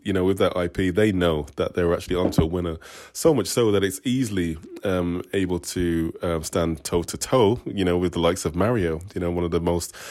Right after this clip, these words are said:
uh, world-renowned characters in the video game industry. Obviously dominated by Nintendo.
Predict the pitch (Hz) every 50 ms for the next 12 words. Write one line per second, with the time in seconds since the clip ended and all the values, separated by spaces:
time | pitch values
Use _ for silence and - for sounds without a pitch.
0 | - - - - - 90 87 85 82 80 78 - - - - 90 87 90 87 92
1 | 87 90 87 87 87 85 82 85 - 87 87 90 85 - - 80 95 95 87 87
2 | 87 80 80 92 87 87 85 80 87 85 85 85 87 95 113 101 - - 85 85
3 | 87 - - - - - - - - _ - 95 90 - - 95 92 90 85 -
4 | 101 95 95 92 92 87 95 90 87 90 87 82 85 85 - - 117 113 110 98
5 | 95 87 82 78 95